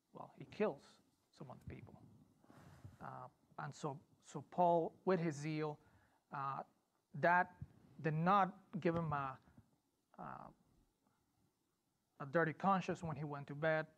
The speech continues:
but that actually, uh, showed how godly he was.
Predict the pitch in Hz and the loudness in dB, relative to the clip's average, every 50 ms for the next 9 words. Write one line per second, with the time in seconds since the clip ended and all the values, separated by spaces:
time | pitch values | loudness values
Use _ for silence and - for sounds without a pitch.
0 | _ _ _ _ _ _ _ _ - 165 139 131 139 143 143 147 147 - - - | _ _ _ _ _ _ _ _ -8 -8 -6 -4 -4 -2 -2 -2 -2 -4 -6 -8
1 | 147 143 139 139 139 139 139 139 _ _ _ _ _ _ _ _ _ _ _ _ | -8 -8 -8 -8 -8 -10 -10 -14 _ _ _ _ _ _ _ _ _ _ _ _
2 | _ _ _ - - - 127 - - _ _ _ _ _ _ _ _ _ _ _ | _ _ _ -20 -20 -20 -20 -20 -20 _ _ _ _ _ _ _ _ _ _ _
3 | _ _ _ _ _ - - 175 160 156 147 135 - - 147 139 135 156 160 160 | _ _ _ _ _ -6 -4 -2 -2 -2 -4 -6 -6 -6 -6 -6 -6 -8 -10 -2
4 | 160 165 160 151 127 143 135 - 151 135 117 - - - - | 0 0 0 0 -4 -10 -14 -14 -16 -16 -14 -14 -16 -18 -18